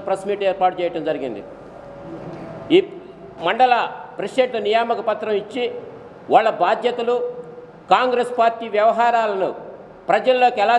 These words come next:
తీసుకెళ్ళాలి, గ్రామ కమిటీలు ఎలా నియమించుకోవాలి, పార్టీ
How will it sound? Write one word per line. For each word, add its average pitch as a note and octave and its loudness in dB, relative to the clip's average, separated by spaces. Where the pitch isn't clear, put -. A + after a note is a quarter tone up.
తీసుకెళ్ళాలి, A3 0
గ్రామ A3+ 4
కమిటీలు A#3+ 2
ఎలా A3+ 4
నియమించుకోవాలి, A3 2
పార్టీ B3+ 4